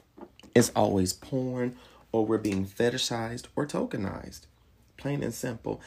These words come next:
And I've seen that in my interactions at other nude events socially. I have been at nude events because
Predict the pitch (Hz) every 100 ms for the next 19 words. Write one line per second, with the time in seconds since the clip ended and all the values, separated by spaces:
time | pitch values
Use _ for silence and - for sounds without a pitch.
0 | - - - 135 123 - 117 - - 151
1 | 147 - 123 120 120 120 120 120 151 -
2 | 123 120 - 110 - 107 113 117 127 117
3 | 110 107 - 110 110 160 - - - 226
4 | - 104 95 - - - _ _ - -
5 | - - - - - - - - - -
6 | 117 113 110 107 95 98 107 110 107 95
7 | 107 - - - - - - - - -
8 | 104 117 101